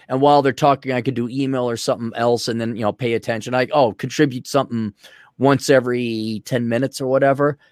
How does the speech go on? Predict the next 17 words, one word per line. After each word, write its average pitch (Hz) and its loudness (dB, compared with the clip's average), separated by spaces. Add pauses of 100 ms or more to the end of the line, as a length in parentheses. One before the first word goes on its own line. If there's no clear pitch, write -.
Yeah, 131 6
that's 117 2
a 127 4
lot 117 4
easier. 95 -6
But 117 -4
actually 139 0
having 139 2
to 127 -6
come 143 2
up 139 2
and 110 -4 (300)
create 139 2
things 131 0
and, 107 -8
you 147 -6
know, 82 -8